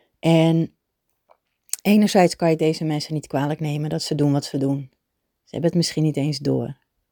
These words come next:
Maar anderzijds is degene die hier last van heeft,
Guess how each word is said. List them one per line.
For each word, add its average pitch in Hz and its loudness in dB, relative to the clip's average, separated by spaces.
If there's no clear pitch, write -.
Maar 165 2
anderzijds 170 2
is 165 -6
degene 165 -2
die 156 -4
hier 156 2
last 156 0
van 143 -4
heeft, 139 -10